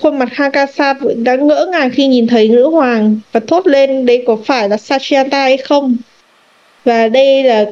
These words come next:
kết thúc của phần Context Isu hai mươi hai cũng như là Snippy của Isu hai mươi ba.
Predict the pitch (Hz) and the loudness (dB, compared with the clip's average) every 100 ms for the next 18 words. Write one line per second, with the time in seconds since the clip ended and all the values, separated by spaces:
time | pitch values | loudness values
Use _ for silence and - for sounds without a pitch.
0 | - 320 339 392 427 427 208 214 233 220 | -6 -4 -2 0 -2 -2 -4 -2 -2 0
1 | 262 302 370 339 269 277 277 277 269 277 | -2 0 -4 -4 -6 0 0 2 0 0
2 | 269 262 254 285 294 269 262 220 202 208 | -2 -2 -4 0 0 2 2 2 2 0
3 | 208 - - _ _ - 302 311 311 285 | -6 -16 -20 _ _ -2 -2 0 2 2
4 | 240 214 - 269 285 269 269 262 247 269 | 2 2 2 0 -2 0 0 0 0 -2
5 | 254 | -4